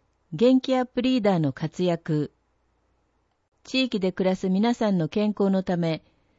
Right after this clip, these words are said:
そしてご自身の健康のために、介護予防に取り組んでいる人たちがいます。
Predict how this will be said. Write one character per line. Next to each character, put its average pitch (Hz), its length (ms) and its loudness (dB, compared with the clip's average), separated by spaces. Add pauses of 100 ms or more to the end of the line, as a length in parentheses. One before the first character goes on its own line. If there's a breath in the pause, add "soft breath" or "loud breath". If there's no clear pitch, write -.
(100)
そ 208 180 0
し - 80 -12
て 202 220 -2
ご 196 120 0
自 220 100 0
身 240 220 0
の 180 140 2
健 233 300 0
康 233 120 2
の 233 120 0
た 226 120 0
め 226 140 2
に、 170 260 0 (340 soft breath)
介 247 220 2
護 262 140 4
予 254 160 4
防 240 160 6
に 165 160 0
取 214 220 0
り - 20 -14
組 240 180 4
ん 220 40 4
で 190 100 2
い 165 60 0
る 156 100 -2
人 190 180 -6
た 185 140 -2
ち 160 100 -6
が 151 100 0
い 151 100 0
ま 160 120 -2
す。 143 260 -6